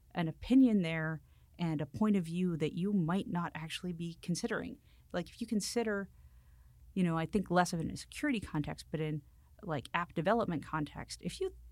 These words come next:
leave out fifty percent of your market, fifty percent plus, and you're developing products, you know, the one that comes to mind is health trackers. Health trackers that were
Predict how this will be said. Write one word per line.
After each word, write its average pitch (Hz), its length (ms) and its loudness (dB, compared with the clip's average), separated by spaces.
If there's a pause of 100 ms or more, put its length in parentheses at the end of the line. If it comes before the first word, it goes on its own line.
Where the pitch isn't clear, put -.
(380)
leave 233 260 4
out 247 240 4
fifty 247 240 2
percent 226 340 0
of 196 80 0
your 175 120 -2
market, 180 440 2 (340)
fifty 233 220 0
percent 180 440 -2
plus, 277 360 0 (480)
and 185 140 8
you're 233 120 4
developing 202 460 2
products, 190 540 2 (480)
you 175 100 0
know, 160 140 0
the 175 100 0
one 180 180 4
that 202 120 0
comes 190 220 2
to 180 100 0
mind 170 200 0
is 160 140 0
health 170 260 -2
trackers. - 500 -10 (320)
Health 220 280 2
trackers 196 520 0
that 156 220 0
were 160 300 -2